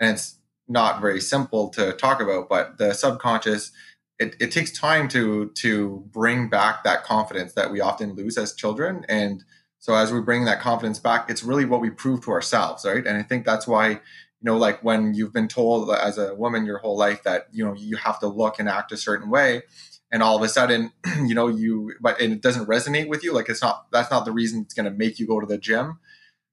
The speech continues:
Or if you do, it's not gonna be on your own terms. And so you're not gonna be consistent with it 'cause you don't really wanna be there. But as soon as you find something that you enjoy doing,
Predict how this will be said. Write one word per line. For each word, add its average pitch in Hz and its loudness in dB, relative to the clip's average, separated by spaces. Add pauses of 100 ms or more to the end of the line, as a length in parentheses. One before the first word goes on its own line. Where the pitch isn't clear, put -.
(140)
Or 113 4
if 110 -2
you 120 4
do, 123 4
it's 113 2
not 110 4
gonna 113 2
be 110 4
on 107 4
your 104 0
own 104 -2
terms. 135 0
And 110 -2
so 110 -4
you're 104 0
not 104 4
gonna 107 -4
be 104 -4
consistent 110 -4
with 123 0
it 139 -2
'cause 101 -18
you 110 0
don't 104 0
really 107 0
wanna 104 -4
be 107 -6
there. 156 2
But 123 -2
as 110 -6
soon 190 -2
as 170 0
you 165 -6
find 139 -2
something 120 -4
that 107 -2
you 110 -2
enjoy 107 2
doing, - -12